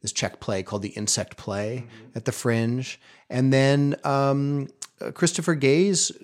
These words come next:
Speaker 1: who directed Under Milk Wood, came to the group and said, uh, "Folks, I think it's time for the Vancouver Shakespeare Festival to be reborn.
Speaker 2: Mm-hmm.
Speaker 1: And I have this idea,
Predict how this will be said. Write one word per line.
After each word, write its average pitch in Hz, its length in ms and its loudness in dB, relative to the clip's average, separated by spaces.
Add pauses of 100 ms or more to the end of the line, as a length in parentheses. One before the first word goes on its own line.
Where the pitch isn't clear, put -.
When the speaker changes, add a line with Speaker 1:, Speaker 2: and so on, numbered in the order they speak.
Speaker 1:
who 135 140 2
directed 117 680 2 (500)
Under 131 180 0
Milk 117 280 0
Wood, 123 380 0 (540)
came 135 220 0
to 143 100 0
the 135 80 0
group 117 400 0
and 117 160 -4
said, 107 580 0 (380)
uh, 110 400 -4 (340)
"Folks, - 380 0
I 151 180 0
think 160 280 0
it's 135 100 -2
time 120 440 -2
for 117 220 -4
the 110 100 -4
Vancouver 107 420 -2
Shakespeare 151 440 -2
Festival 104 560 -2
to 117 120 -10
be 113 200 -2
reborn. 98 720 -6
Speaker 2:
Mm-hmm. - 360 -18
Speaker 1:
And 107 80 -4
I 104 80 -2
have 104 220 -4
this 104 200 -4
idea, 101 640 -4